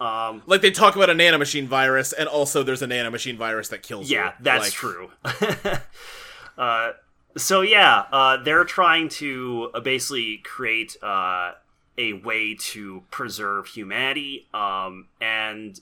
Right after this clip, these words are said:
Speaker 1: the solution they come up with is they will, um, basically create these self-replicating probes, um,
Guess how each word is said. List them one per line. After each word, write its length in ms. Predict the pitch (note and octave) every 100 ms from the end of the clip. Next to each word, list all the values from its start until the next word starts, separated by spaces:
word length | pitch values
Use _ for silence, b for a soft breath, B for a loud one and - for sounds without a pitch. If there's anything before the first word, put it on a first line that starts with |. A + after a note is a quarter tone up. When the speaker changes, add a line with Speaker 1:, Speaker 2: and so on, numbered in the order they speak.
| _
Speaker 1:
the 680 | A2 A2+ A2+ A2 G#2+ G#2 G2+
solution 480 | - - G#3+ G3+ F#3
they 100 | D3+
come 380 | - - B2 A#2
up 240 | A#2+ -
with 400 | F#2 E2+ F2+ - B B B -
is 480 | A2+ G#2+ G#2 G2+ G2 A#2
they 360 | A2+ G#2 A#2+ C3
will, 720 | C3 B2+ B2 B2 A#2 A2+ - -
um, 520 | A2+ G#2+ G#2 G2+ G2+ _
basically 320 | C#3+ D#3 F3+
create 480 | - - C#3 A#2+ A#2 A#2+
these 240 | A2 G#2
self-replicating 1120 | - C#3+ D3 D3 A#2+ A#2+ C#3 - B2+ A2+ G2+ _
probes, 800 | - - A#2 F#2+ F2 E2+ - - b b b b _ -
um, 640 | A2 G2+ G2 F#2+ F2+ E2+